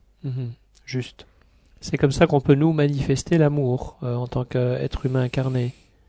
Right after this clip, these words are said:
Speaker 2: Plus on évolue, plus, euh, cet amour, alors c'est différent selon certaines personnes, ça se développe plus avant ou plus, euh, plus après, selon les natures de gens, mais,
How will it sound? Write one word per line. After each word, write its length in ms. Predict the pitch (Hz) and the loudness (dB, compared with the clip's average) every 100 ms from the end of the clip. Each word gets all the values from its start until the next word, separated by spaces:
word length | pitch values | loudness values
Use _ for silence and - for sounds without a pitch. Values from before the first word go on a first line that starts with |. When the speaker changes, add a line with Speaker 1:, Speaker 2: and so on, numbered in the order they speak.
| _ _ _ - - _ - - - - | _ _ _ -20 -20 _ -20 -20 -20 -14
Speaker 2:
Plus 280 | - 170 175 | 0 6 6
on 100 | 156 | 8
évolue, 440 | 147 139 143 170 | 8 8 6 6
plus, 440 | 175 - 160 170 165 | 4 0 4 6 6
euh, 80 | 147 | 4
cet 260 | - 139 | 2 4
amour, 500 | 147 139 139 147 165 | 6 6 4 4 4
alors 200 | 127 123 | 4 2
c'est 120 | - 120 | -2 -6
différent 400 | 113 - 135 131 | -6 -2 0 0
selon 220 | - 127 | -2 -4
certaines 300 | 120 131 120 | -2 -4 -2
personnes, 440 | 117 131 - 180 160 - - - - | 0 0 6 4 4 -4 -20 -20 -16
ça 80 | - | -6
se 40 | 123 | 2
développe 320 | 123 127 123 | 4 4 0
plus 260 | - 147 135 | 0 2 6
avant 380 | 131 139 143 139 | 6 4 2 2
ou 200 | 127 123 | 2 0
plus, 540 | - - 131 127 - | -2 -6 -6 -6 -6
euh, 180 | 123 117 | -4 -4
plus 240 | 117 - - | -6 -4 0
après, 400 | 131 - 160 160 | 0 6 8 8
selon 240 | - 127 | 4 0
les 100 | 123 | 2
natures 380 | 127 131 - 143 | 4 2 2 6
de 100 | 139 | 6
gens, 220 | 147 175 | 6 4
mais, 160 | 139 | 2